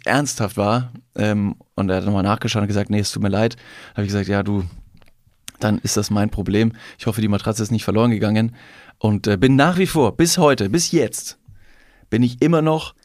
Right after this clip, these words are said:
in Disbelief und einfach nur sehr verwundert über meine eigene Schusseligkeit, wie ich innerhalb wirklich, also es war ein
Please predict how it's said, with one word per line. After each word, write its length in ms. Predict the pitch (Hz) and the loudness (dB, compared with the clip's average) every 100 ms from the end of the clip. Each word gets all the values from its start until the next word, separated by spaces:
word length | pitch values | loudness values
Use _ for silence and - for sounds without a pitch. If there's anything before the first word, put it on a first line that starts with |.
| _ | _
in 240 | 131 123 107 | -2 0 0
Disbelief 840 | 151 180 - 160 139 139 - - _ _ - | 0 0 -2 -2 0 -2 -6 -20 _ _ -6
und 160 | 110 | -4
einfach 240 | - 131 131 | 0 0 0
nur 120 | 120 | 0
sehr 180 | 107 127 | 2 0
verwundert 480 | 127 110 120 117 - _ _ | 0 2 2 2 -2 _ _
über 160 | 107 110 | -2 0
meine 160 | 104 | 2
eigene 240 | 80 117 117 | 2 2 2
Schusseligkeit, 600 | - 131 113 - 110 113 - | 0 0 -2 0 0 -2 -2
wie 80 | 139 | -2
ich 100 | 147 | 0
innerhalb 320 | 143 139 - | 0 0 2
wirklich, 300 | 170 151 - | 2 0 -2
also 160 | - 120 | -2 0
es 80 | 151 | 0
war 60 | |
ein 240 | 98 113 | 2 0